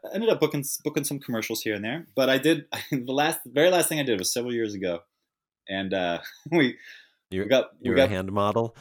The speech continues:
Speaker 1: Well, I was a hand model. No, we got booked to do a commercial, and me and a group of guys got flown to Denver to shoot this commercial with the nascar driver. And, uh, we go out to a bar that night. We did,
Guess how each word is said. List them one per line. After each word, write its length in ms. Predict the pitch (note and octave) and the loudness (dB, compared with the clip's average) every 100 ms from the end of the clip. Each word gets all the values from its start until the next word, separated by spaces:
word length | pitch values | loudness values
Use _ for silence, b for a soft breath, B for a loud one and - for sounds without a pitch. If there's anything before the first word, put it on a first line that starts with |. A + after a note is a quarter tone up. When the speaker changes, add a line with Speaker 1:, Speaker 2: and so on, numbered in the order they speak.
| - | 4
Speaker 1:
Well, 120 | B2 | 6
I 40 | |
was 160 | A#2+ A#2+ | 6 6
a 80 | C#3+ | 8
hand 260 | D#3+ D3+ C3+ | 8 8 10
model. 360 | A2+ A2 C3 B2+ | 10 8 6 6
No, 200 | B2 A2+ | 10 10
we 80 | |
got 220 | A2 A#2+ G#2 | 10 8 10
booked 160 | C#3 | 8
to 60 | D3 | 8
do 160 | C3 B2 | 6 6
a 40 | |
commercial, 640 | - A2+ A2+ A#2+ F#2+ F#2 - | 4 0 2 4 2 0 -4
and 320 | F#2 F2+ F2+ | -4 -4 -4
me 100 | A2 | -2
and 100 | A#2 | 0
a 40 | F#2 | 0
group 200 | G#2 G#2+ | 0 0
of 60 | G2+ | 0
guys 240 | G#2 F#2 | 0 0
got 240 | F2+ D#2+ | -4 -6
flown 280 | - G2+ F#2+ | -4 -4 -4
to 80 | - | -6
Denver 520 | D#2+ G#2+ D#3 G#2+ C#2 - | 0 2 2 0 -6 -10
to 160 | - E2 | -10 -8
shoot 240 | - G2+ - | -6 -6 -8
this 120 | - | -10
commercial 420 | G2+ G#2 - D2 | -8 -8 -8 -10
with 120 | C#2+ | -12
the 80 | D2+ | -6
nascar 440 | F#2 G#2+ - D#2 | -4 -4 -4 -6
driver. 340 | C#2+ D2 D2 - _ | -6 -8 -8 -14 _
And, 280 | E2 D#2+ D#2 | -10 -8 -6
uh, 220 | D#2 D2+ C#2+ _ _ _ _ _ _ _ _ - - | -6 -6 -10 _ _ _ _ _ _ _ _ -4 -2
we 100 | G#2 | 6
go 120 | A#2+ | 8
out 120 | A#2 - | 8 6
to 80 | F#2+ | 2
a 40 | |
bar 260 | F#2 G2 F#2+ | 4 4 4
that 180 | F#2 E2 | 0 -2
night. 220 | E2 D#2+ | -6 -6
We 60 | F2 | -6
did, 160 | F#2 | -6